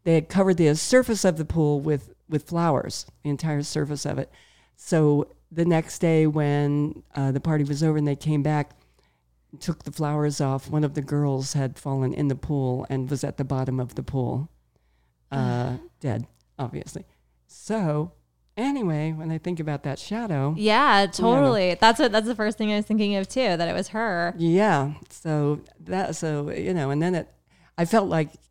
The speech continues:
Speaker 1: even though it was my dog who almost killed me, it was still, like,
Speaker 2: Yeah. Well, d-, I
Speaker 1: right in
Speaker 2: mean,
Speaker 1: that area.
Speaker 2: did you, I mean,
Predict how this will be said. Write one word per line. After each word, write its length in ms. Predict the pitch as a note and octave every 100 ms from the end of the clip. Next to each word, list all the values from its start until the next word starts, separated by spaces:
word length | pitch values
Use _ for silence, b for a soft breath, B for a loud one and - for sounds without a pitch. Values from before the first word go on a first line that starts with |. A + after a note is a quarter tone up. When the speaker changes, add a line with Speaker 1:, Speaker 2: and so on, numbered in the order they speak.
| _
Speaker 1:
even 200 | G#3 F#3+
though 140 | D#3+ D#3
it 80 |
was 120 | D3 C#3
my 140 | C#3
dog 400 | C3 E3 D3 C3
who 80 | C#3+
almost 320 | C3+ C3+ -
killed 220 | E3+ C#3
me, 120 | C#3
it 60 | C3+
was 100 | C#3+
still, 260 | - F#3 D3+
like, 240 | C3 C3+ -
Speaker 2:
Yeah. 1000 | A3 G#3+ A#3+ C4 D#4 E4+ E4 D4+ B3 F#3+ C4 -
Well, 260 | B3+ E4 E4
d-, 100 | -
I 140 | -
Speaker 1:
right 180 | F3+ F3
in 100 | E3
Speaker 2:
mean, 40 | D#3
Speaker 1:
that 180 | D3 D3+
area. 500 | D#3 C3+ C3 C3 E3+ -
Speaker 2:
did 180 | - C4
you, 120 | D4 D4+
I 80 | C4
mean, 400 | C#4+ C4+ A#3